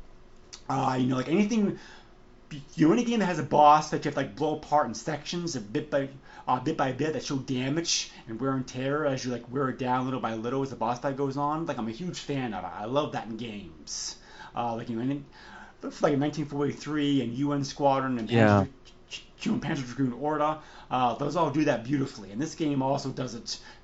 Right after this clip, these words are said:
Speaker 1: you, she does it to great effect.
Speaker 2: Do you
Speaker 1: Uh,
Speaker 2: like it because it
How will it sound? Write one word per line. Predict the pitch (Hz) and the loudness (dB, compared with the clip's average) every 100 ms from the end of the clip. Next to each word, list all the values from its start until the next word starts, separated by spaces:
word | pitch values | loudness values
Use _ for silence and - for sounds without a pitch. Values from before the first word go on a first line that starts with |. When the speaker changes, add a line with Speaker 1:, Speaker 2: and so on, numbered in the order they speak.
| - - - | -20 -18 -14
Speaker 1:
you, | 123 - - - - - - - | -14 -16 -20 -20 -20 -20 -20 -6
she | - 139 | -2 0
does | 147 123 | 0 -2
it | |
to | 117 | -2
great | 139 117 | -4 -4
effect. | - - 82 - - - - - - - 104 | -8 -12 -12 -10 -8 -8 -10 -20 -20 -6 8
Speaker 2:
Do | 139 | 12
you | |
Speaker 1:
Uh, | 147 | 12
Speaker 2:
like | 135 135 | 12 8
it | 135 | 2
because | 120 143 127 | 4 8 8
it | 117 | 8